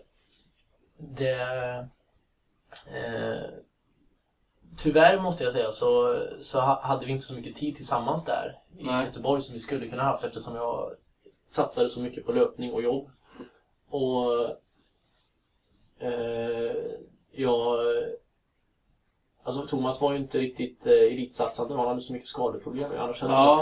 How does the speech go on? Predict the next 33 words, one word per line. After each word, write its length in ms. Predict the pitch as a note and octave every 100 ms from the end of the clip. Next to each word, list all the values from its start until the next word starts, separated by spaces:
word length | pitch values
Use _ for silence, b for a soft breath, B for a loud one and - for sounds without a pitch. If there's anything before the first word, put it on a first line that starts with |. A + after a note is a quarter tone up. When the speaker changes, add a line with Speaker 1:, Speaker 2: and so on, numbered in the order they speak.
| -
Speaker 1:
tränat 180 | A#2+ C#3
Speaker 2:
det 60 |
Speaker 1:
mycket 80 | C3+
Speaker 2:
var 80 | C#3
ju 80 | -
Speaker 1:
mer 60 | -
ihop. 200 | - C3+
Speaker 2:
precis, 320 | B2+ C3 B2+
han 100 | B2+
cyklade 440 | C#3+ C#3+ B2 B2+
mycket 280 | C#3 C#3 B2
på 80 | B2
Speaker 1:
Ja. 80 | A#2
Speaker 2:
den 180 | A2
tiden 280 | - A#2+ A#2
där. 180 | A#2 - - _ - - - D#3+ - b b _ _ _ C3+
Speaker 1:
Eh, 580 | C3 B2 A#2+ B2 A#2+ A#2+ - - _ -
men, 320 | - B2+ B2
eh, 120 | B2 - - - _
alltså 220 | - - D3+
han 240 | C#3 D3
är 160 | D3 C#3
ju 320 | B2+ B2+ - _ _ -
definitivt 540 | - C3 B2+ D3+ -
den 200 | B2 A#2
som, 340 | - A#2+ A#2 -
som 180 | B2
jag 140 | A#2+ A2+
har 120 | D#3
mest 520 | C3 C3 - - _ _ _ _ _ _ _ _ _ -
likasinnat 1400 | B2+ B2+ - - D3+ - - _ - B2 A#2 - -
intresse 760 | A#2+ - C3 - - D3+ C#3+ - _
med, 260 | - -